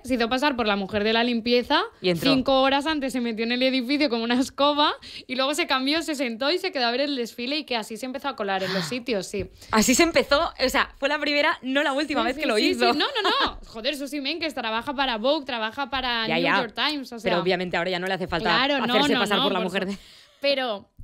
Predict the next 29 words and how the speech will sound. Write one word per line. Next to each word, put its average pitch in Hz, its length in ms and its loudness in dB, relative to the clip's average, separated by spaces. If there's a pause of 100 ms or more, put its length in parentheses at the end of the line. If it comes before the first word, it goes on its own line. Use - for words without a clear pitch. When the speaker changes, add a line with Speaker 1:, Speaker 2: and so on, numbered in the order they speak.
(260)
Speaker 1:
que 277 100 0
antes 277 340 -4
era 311 160 0
mucho 320 300 -8
más 320 180 -6
fácil 330 560 -6
y 277 200 -2
ahora 254 580 0
es 294 280 -2 (380)
muy, 302 300 2
muy, 311 260 2
muy 285 260 2
complicado 262 500 0
y 262 120 -2
es 269 140 -4
muy 233 340 0
hermético. 220 800 0
Speaker 2:
Sí. 143 300 -8
Speaker 1:
O 240 140 -4
sea, 208 440 2 (960)
Speaker 2:
Pero 226 140 0
al 214 60 0
final 220 220 0
Speaker 1:
yo 285 120 4
creo 330 140 4
Speaker 2:
también 370 160 2
Speaker 1:
que 320 80 4
la 277 60 0
seguridad 233 760 0